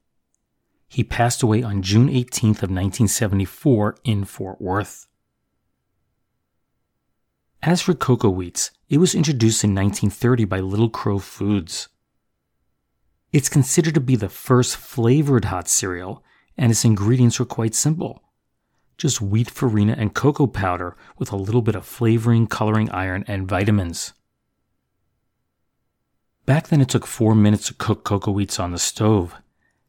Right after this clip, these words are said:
Today, it can be prepared in ninety seconds in a microwave oven. The makers of cocoa wheats, that's Little Crow Foods, sold its assets to the makers of Malt-O-Meal,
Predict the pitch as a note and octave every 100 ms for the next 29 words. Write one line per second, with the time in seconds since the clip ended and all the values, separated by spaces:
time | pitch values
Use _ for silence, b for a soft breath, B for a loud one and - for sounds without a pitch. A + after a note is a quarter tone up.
0 | _ - A2 B2 C#3 - A2+ F#2+ A2 -
1 | - G#2+ - G#2+ G2 F#2+ G2 G#2 G#2+ -
2 | - F2 F#2+ F2+ F#2 F2 E2 E2+ F#2 E2
3 | E2+ F2+ E2+ D#2 _ _ _ _ _ _
4 | _ _ _ _ _ _ _ _ _ B2+
5 | A#2 A#2 D3 E3+ E3 B2 G2+ - G2 F#2+
6 | F#2+ F#2 F2 - - G#2 - G#2+ F#2 -
7 | G2 - C#3+ D3 A#2 - b b b -
8 | - D#3 D#3 - - G#2+ A2+ A2 - -
9 | G#2+ G2+ G2+ A2+ G2+ B2 G2+ G2+ F2+ F#2+
10 | - G#2 G2 F#2 E2